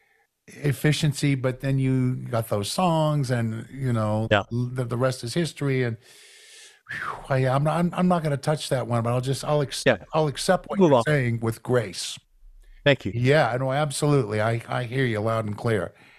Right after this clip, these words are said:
Speaker 1: You know, um, but, but yeah, I j-, <laughs> it, it's, you bands, boy, yeah, that's a, that's a weird one. I mean, I've,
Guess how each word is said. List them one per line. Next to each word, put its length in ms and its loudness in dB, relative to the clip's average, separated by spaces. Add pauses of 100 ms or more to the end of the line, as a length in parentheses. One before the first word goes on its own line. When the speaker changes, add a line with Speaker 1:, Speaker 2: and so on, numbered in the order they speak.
(240)
Speaker 1:
You 120 2
know, 280 2
um, 520 0
but, 320 -2
but 160 0
yeah, 460 2
I 140 0
j-, 460 -8
<laughs> 40 -20
it, 220 -2 (420)
it's, 640 0
you 340 -4
bands, 560 2
boy, 380 0
yeah, 220 0
that's 220 0
a, 140 -4
that's 280 0
a 80 -2
weird 420 -2
one. 220 -6
I 20 -4
mean, 160 -4
I've, 300 -2